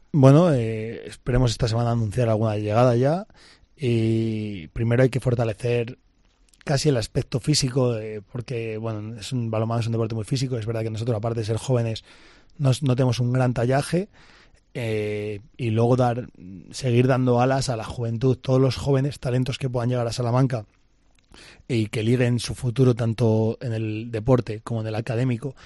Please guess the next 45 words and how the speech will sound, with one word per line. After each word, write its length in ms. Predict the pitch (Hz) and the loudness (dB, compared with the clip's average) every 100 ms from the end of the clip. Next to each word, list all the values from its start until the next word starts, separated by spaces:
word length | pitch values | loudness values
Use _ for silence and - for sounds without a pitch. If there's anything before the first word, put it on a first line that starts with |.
| - | -16
nos 180 | - 123 | -6 -4
permite 420 | - 117 127 127 | -2 0 2 0
tenerles 500 | 120 127 127 123 113 - - - | 0 0 2 0 -2 -8 -20 -4
unos, 320 | 139 127 107 | 0 0 0
unas 240 | 147 117 | -2 -2
ciertas 300 | - 123 117 | -2 -2 -2
temporadas 440 | 104 117 123 120 107 | -4 -2 0 0 -2
en 60 | |
Salamanca 480 | 110 120 117 135 117 | -6 -4 -2 -2 -4
y 60 | 110 | -6
trabajar 320 | 107 101 120 | -6 -6 -4
con 180 | 117 117 | -4 -2
ellos. 320 | 127 151 160 - - - _ | 2 0 -2 -12 -20 -20 _
Siempre 380 | - - 135 120 | -4 2 2 2
estamos 280 | 107 123 110 | 0 0 0
abiertos 320 | 113 113 110 | 0 -2 -2
a 40 | 110 | -4
esa 120 | 107 | -2
posibilidad. 480 | 113 117 113 151 160 | -2 0 2 2 0
Salamanca 420 | 113 107 117 113 | -4 -4 -4 -2
nos 140 | 110 | -4
ofrece 420 | 98 - 113 120 | -6 -6 -6 -4
la, 260 | 107 107 107 - 131 - | -4 -6 -8 -10 -12 -8
una 200 | 139 117 | -6 -4
universidad 320 | 113 113 110 | 0 0 0
de 60 | 110 | -2
prestigio 420 | 110 - 135 131 | -4 -2 0 0
donde 160 | 113 110 | 0 -2
los 100 | 107 | -2
chavales, 360 | 117 120 107 - - - - | 0 0 -2 -8 -20 -20 -14
a 80 | 131 | -2
la 100 | 117 | 4
hora 80 | 127 | 4
de 60 | |
elegir 240 | 123 117 123 | 4 2 2
un 80 | 120 | 0
equipo, 340 | 117 147 131 | 0 -2 -2
pues 140 | 117 - | -4 -6
saben 320 | - 120 120 | -6 -4 -2
que 80 | 120 | -4
aquí 180 | 110 123 | -4 -2
van 100 | 117 | -2
a 60 | |
poder 180 | 110 120 | -2 -2
formarse. 560 | - 120 131 139 202 | -2 -2 -2 -2 -6